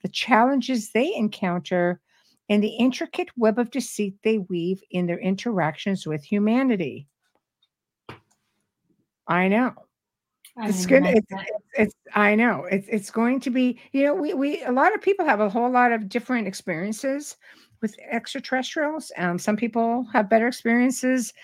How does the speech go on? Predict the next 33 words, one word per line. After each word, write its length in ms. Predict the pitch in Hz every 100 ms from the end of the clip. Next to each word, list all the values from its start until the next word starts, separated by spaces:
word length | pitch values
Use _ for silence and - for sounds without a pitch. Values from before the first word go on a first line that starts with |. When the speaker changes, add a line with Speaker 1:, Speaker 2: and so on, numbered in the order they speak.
| - -
Speaker 1:
than 140 | 240
other 160 | 277 294
people. 420 | - - - _ _ _ - - -
So 680 | - - 208 196 196 202 220 - - - - _ _ _ -
it'll 260 | 214 277
be 220 | 285 359 359
interesting 500 | 330 359 381 339 330
to 100 | 320
see 200 | - 320
what 140 | 320
this 200 | 262 -
is 100 | 247
all 160 | 233 233
about. 300 | 226 277 226
I'm 120 | 208
extremely 460 | 208 - 247 269 262
curious 800 | - 233 254 262 123 - - - -
as 320 | 185 180 -
to 200 | 233 214
what 220 | 202 202
she 160 | - 220
has 240 | 202 202
to 80 | 226
say 400 | - 240 190 - - - -
because 300 | 240 214 247
they're 80 | 190
based 380 | 220 240 254 -
on 280 | 226 226 214
her 320 | - - 302
experiences 720 | 359 - 185 180 185 - 160 185
Speaker 2:
I 160 | 190 190
know. 300 | 190 190 185 - -
Speaker 1:
and 200 | 220 214